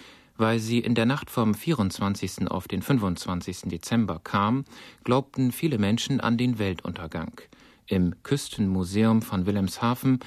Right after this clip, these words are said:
kann man noch heute auf einer Karte mit Bildern darüber staunen, wie die ganze Nordseeküste von dieser Flut regelrecht überrollt worden ist.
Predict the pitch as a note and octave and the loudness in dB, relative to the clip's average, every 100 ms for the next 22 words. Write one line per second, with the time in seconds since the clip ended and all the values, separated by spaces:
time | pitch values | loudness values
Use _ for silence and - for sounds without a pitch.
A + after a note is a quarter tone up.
0 | - - - C3+ C#3 D3 D3 C#3 C#3 A2+ | -18 -20 -4 0 2 4 2 2 2 2
1 | F#2+ D#2 - - F3+ F3+ - A#2+ A#2+ A2 | 0 -4 -2 -2 -2 -2 -2 0 2 0
2 | F#2 A2+ A#2+ A2+ F#2 F2+ A2+ A#2 F2+ E2+ | 0 2 2 4 2 0 0 0 -2 -4
3 | - G#2+ G#2+ B2+ B2+ B2+ - - - - | -4 2 4 6 6 4 -4 -20 -18 -6
4 | G#2+ B2+ C3 B2+ C#3+ - D3+ A#2 G2+ F#2 | 0 2 2 0 0 2 2 2 2 -4
5 | - F#2+ - - F2+ - G#2+ B2+ C3 - | -4 -8 -6 -6 -4 -2 0 0 -2 0
6 | C#3 C#3+ - - - A2 C3+ C#3+ A#2 G#2+ | -2 -2 -6 -18 -4 2 2 2 0 -2
7 | - - A2 A2 A2 F#2 - F2+ E2 E2+ | -4 -8 -4 -2 -2 -4 -4 -6 -4 -6
8 | - - - - | -6 -8 -12 -18